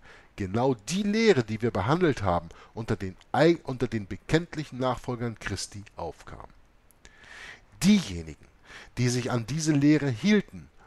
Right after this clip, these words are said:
wurden Ophiani oder Ophites genannt, das heißt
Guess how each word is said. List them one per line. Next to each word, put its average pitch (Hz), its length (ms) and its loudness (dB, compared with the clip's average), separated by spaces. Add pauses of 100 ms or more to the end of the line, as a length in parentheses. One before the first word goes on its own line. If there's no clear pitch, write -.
wurden 139 340 0 (160)
Ophiani 139 880 -2
oder 107 320 -4 (140)
Ophites - 580 -8
genannt, - 480 -16
das 101 160 -4
heißt 123 280 2